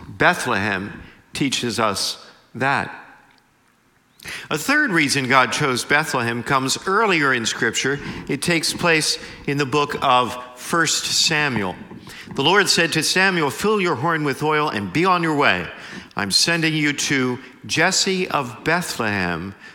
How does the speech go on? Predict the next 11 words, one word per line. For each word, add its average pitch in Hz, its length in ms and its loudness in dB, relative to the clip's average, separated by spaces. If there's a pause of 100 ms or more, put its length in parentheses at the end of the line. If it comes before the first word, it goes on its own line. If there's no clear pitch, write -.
for 123 240 0
from 170 360 0
his 190 300 0
sons 98 560 0 (320)
I 131 160 4
have 135 240 -2
decided 107 580 0 (320)
on 107 160 0
a 107 60 -2
king." 110 460 -4 (480)
Bethlehem 127 880 4